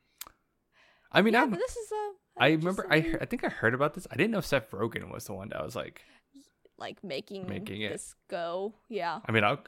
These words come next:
Speaker 1: I mean, pff, cool. I'll go with it. <laughs>
Speaker 2: I mean, he smokes a lot, so I'm just wondering what, <laughs> how this is gonna go. <laughs>
Speaker 1: It's
Speaker 2: We'll see.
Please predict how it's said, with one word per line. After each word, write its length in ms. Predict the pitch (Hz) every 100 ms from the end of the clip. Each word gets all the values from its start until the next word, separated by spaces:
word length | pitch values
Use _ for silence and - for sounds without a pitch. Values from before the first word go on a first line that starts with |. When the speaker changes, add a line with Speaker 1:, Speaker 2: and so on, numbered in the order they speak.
| -
Speaker 1:
I 80 | -
mean, 140 | - -
pff, 260 | - - - _ -
cool. 340 | - 135 104
I'll 120 | 95
go 100 | 110 -
with 240 | 98 -
it. 180 | 190 - _ _ _ _ _ -
<laughs> 200 | 175 -
Speaker 2:
I 100 | 185
mean, 240 | 240 196
he 120 | 226 349
smokes 340 | - 339 -
a 40 | 214
lot, 380 | 220 214 233
so 280 | - 220 214
I'm 160 | 220 240
just 100 | 254
wondering 360 | 247 247 220 214
what, 160 | 208 220 - -
<laughs> 240 | - - -
how 220 | - 214
this 220 | 214 -
is 120 | 240 -
gonna 240 | 240 190
go. 460 | 202 214 381 - 453
<laughs> 40 | 523 880 855 - - 855 - - - - - _ _ - - - -
Speaker 1:
It's 340 | 117 - - _
Speaker 2:
We'll 120 | 480
see. 360 | - - 160